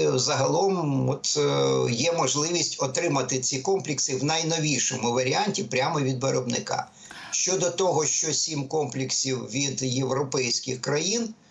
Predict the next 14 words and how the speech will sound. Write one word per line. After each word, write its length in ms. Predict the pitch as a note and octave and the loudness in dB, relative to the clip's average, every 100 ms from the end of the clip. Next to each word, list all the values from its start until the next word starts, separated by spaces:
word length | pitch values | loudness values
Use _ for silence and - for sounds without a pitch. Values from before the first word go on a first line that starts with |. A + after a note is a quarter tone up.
| - - - | -20 -20 -4
то 120 | - | -2
поки 360 | C3 F#3+ G3 D#3 | 0 2 2 2
що 240 | - D3+ | 0 0
мова 320 | C#3 D3 C3 | 2 2 2
йде 420 | C3 B2 C#3 B2 - | 0 0 0 0 -2
чітко 460 | - C3+ B2+ - | -2 -2 -4 -4
про 220 | G#2 C3 C3+ | -4 -2 0
один 440 | C3+ B2 B2+ G#2 | 0 0 -2 -2
від 200 | G#2+ G2+ | -4 -2
Німеччини 720 | A#2+ D3 G3+ G3 - E3 D#3 | -2 0 0 0 -2 -2 -2
і 120 | C3 B2 | 0 0
ракети 460 | A#2 D#3 D#3+ C3+ | 0 -2 -2 -2
від 280 | A2 C3 - | -2 -4 -4
Іспанії. 680 | A#2+ - - - - - | -4 -2 -4 -4 -4 -6